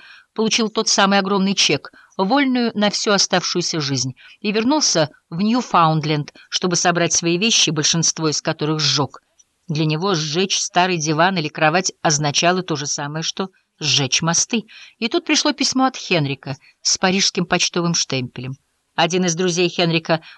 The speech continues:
молодой боснийский виолончелист, ни слова о том, как они познакомились, и без уточнения, мужчина это или женщина, выиграл конкурс для молодых исполнителей, и ему предстояло играть с одним из самых больших оркестров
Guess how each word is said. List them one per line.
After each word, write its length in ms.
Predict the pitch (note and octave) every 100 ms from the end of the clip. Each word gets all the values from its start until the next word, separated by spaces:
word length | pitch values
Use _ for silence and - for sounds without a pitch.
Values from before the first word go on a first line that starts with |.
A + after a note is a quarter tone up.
| -
молодой 360 | F#3 F#3+ F3+
боснийский 580 | E3+ F3 - E3+ - F3
виолончелист, 800 | E3 E3 E3 - G#3+ C4 - - _ _ _ _ _
ни 60 | C#4+
слова 320 | - G3 D3+
о 40 |
том, 200 | D3 D3
как 180 | C#3+ D3+
они 140 | D3+ D3
познакомились, 800 | C#3 D3+ D3 F#3 F#3+ D#3 D#3 - - -
и 180 | G3 G3
без 260 | F#3 A#3+
уточнения, 680 | G3+ - G#3 - A3 A#3 E3+
мужчина 480 | D3+ C#3+ - G#3+ G3
это 280 | C#3+ - C3 - _
или 200 | D3 D3
женщина, 600 | C#3 E3+ F#3 - E3 D3 - - -
выиграл 440 | G3+ B3 D4 C4
конкурс 500 | C4 - D#4+ - F3 D#3
для 120 | F#3
молодых 380 | F#3 F#3+ G3 -
исполнителей, 800 | - G3 F#3 F3+ D#3 E3 D#3 - - _
и 60 | G#3+
ему 200 | A#3+ D#4
предстояло 540 | C4 - B3+ B3+ A#3
играть 340 | A3 C#4 D4+ - - -
с 160 | -
одним 280 | G#3+ A3+ A#3+
из 120 | A#3
самых 300 | - C#4 C4
больших 760 | F3+ E3+ E3+ G3 - - D4 -
оркестров 580 | A3 G#3+ - A3 - F#3